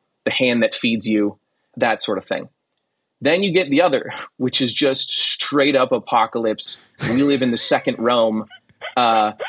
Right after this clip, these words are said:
please God, send the lightning now," which is, it's,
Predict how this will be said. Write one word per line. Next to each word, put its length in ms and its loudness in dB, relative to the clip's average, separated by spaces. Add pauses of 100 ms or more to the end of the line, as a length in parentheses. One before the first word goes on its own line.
(180)
please 320 2
God, 300 2
send 220 0
the 60 0
lightning 400 -2
now," 400 0 (380)
which 260 2
is, 400 0 (800)
it's, 280 -2